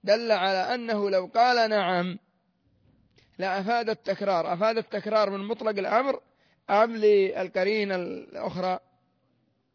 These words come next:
القرينة الأخرى، فلا يفيد التكرار. وهنا مسألة أخرى، قال: "ولا يقتضي الفور".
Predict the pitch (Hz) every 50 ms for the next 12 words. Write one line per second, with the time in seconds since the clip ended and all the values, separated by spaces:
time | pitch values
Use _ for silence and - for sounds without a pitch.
0 | _ _ _ _ _ _ _ 196 185 185 - 165 165 180 190 185 175 160 165 151
1 | 123 135 131 123 - - _ _ _ _ _ _ _ _ _ _ _ _ _ _
2 | _ _ _ _ _ - 175 185 180 170 165 170 185 175 156 - - 160 139 160
3 | 151 139 131 135 - _ _ _ _ _ _ _ _ _ _ _ _ _ _ _
4 | _ - 180 208 247 254 240 226 226 202 214 214 202 202 202 214 175 202 196 185
5 | 196 202 196 185 180 185 190 202 196 190 180 - - 190 185 180 170 143 156 175
6 | 165 143 123 -